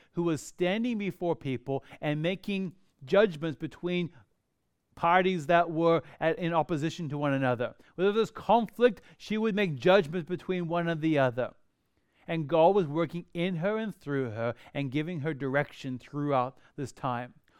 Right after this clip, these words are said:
We also see that she was a wife. And then in chapter number five, we see that she calls herself a mother. What can you learn from the life of Deborah? If you've ever studied out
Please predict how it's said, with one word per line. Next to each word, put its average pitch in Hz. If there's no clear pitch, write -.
We 170
also 233
see 190
that 175
she 175
was 165
a 185
wife. 180
And 147
then 170
in 165
chapter 165
number 185
five, 147
we 165
see 165
that 156
she 165
calls 156
herself 160
a 170
mother. 160
What 262
can 247
you 196
learn 156
from -
the 143
life 135
of 123
Deborah? 131
If 175
you've 196
ever 220
studied 196
out 190